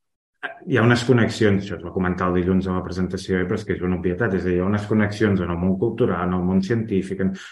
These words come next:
és, és a dir, d'algú que ha llegit, que està documentat, que... i això,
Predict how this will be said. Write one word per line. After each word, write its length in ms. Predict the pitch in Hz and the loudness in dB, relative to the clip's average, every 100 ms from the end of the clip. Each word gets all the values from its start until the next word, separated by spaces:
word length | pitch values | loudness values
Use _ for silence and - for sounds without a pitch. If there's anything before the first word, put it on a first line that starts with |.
| 98 | -6
és, 140 | 95 | -4
és 160 | 98 95 | -2 0
a 80 | 95 | 4
dir, 160 | 98 101 101 98 | 6 4 2 0
d'algú 300 | 101 98 95 95 | 0 2 2 2
que 80 | |
ha 60 | 113 | 4
llegit, 420 | 120 95 98 98 | 4 4 2 2
que 80 | 98 | -2
està 160 | 95 101 | -2 0
documentat, 720 | 98 110 110 107 98 92 92 | 2 4 2 2 0 -2 -4
que... 100 | 92 - - - 107 | -8 -8 -12 0 2
i 60 | |
això, 300 | 98 - 113 | 4 4 4